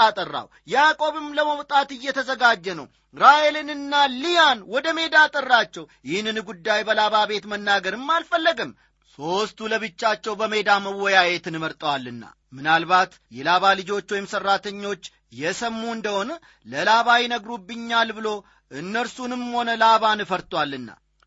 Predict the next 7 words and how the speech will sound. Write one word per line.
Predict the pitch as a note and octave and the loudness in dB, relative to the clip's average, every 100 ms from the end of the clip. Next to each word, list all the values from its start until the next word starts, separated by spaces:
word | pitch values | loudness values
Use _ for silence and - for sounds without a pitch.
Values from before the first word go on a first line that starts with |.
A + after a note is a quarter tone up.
| _ - | _ -16
ከራሔልና | C3+ D3+ D#3+ E3+ D#3+ E3 E3 D#3 C3+ - _ - | -2 2 4 2 -6 -4 0 0 0 -6 _ -8
ከልያ | C#3+ G3+ A3+ A3+ | -2 0 0 0
ጋር | A3 G#3+ | 2 0
ስለ | G3+ G#3 | 0 -8
ጉዳዩ | G3+ F#3+ E3 F#3+ F#3 | -10 -6 -2 0 0
ሲነጋገርና | F3 F3+ F3+ E3+ E3 D3+ D#3+ D#3 D#3 | -4 -10 -6 -2 -2 -2 -8 -6 -4
ሲያቅድ | D3 D3+ C3+ - C3 | -4 -4 -8 -10 -18